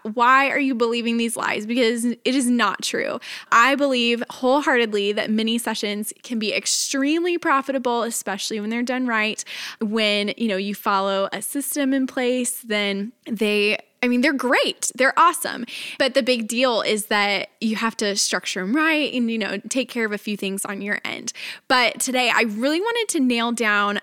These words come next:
a few lies that people believe that get in the way of them booking out their mini sessions. So we're just gonna dive right in because I really wanna hit and nail down into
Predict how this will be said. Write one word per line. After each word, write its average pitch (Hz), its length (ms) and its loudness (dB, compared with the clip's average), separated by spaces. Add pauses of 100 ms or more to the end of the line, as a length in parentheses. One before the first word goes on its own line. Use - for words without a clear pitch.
a 214 80 0
few 220 720 -2 (260)
lies 233 600 4
that - 180 -2
people 220 320 -2
believe 202 400 -2
that 220 220 -2
get 269 180 0
in 285 100 -2
the 233 120 0
way 208 680 -2 (320)
of 214 200 0
them 202 400 -2 (180)
booking 208 400 -4
out 190 420 -4
their 196 220 -4
mini 185 320 -4
sessions. - 720 -6
So 202 500 0 (300)
we're 320 140 2
just 508 240 0
gonna 480 180 0
dive 214 400 2
right 202 240 0
in 202 360 -2
because 202 680 -2 (180)
I 202 600 4
really 220 360 0
wanna 226 200 -2
hit 202 520 -4
and 202 160 -4
nail 196 220 -4
down 202 320 -6
into 202 480 -4